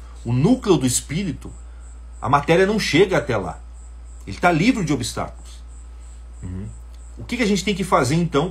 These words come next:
para vencer essa inércia, essa inatividade, essa assídia? A gente tem que aprender a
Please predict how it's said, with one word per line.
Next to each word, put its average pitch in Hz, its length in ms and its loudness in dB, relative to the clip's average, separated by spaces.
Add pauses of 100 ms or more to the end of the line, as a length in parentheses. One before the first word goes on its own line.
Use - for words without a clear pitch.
(100)
para 175 440 2
vencer 170 640 2
essa 143 280 -2
inércia, 123 640 0
essa 101 220 -6
inatividade, 110 1000 -4
essa - 180 -2
assídia? 92 560 -6 (720)
A 110 80 -4
gente 147 160 2
tem 180 100 0
que 185 100 2
aprender 170 480 4
a - 120 -2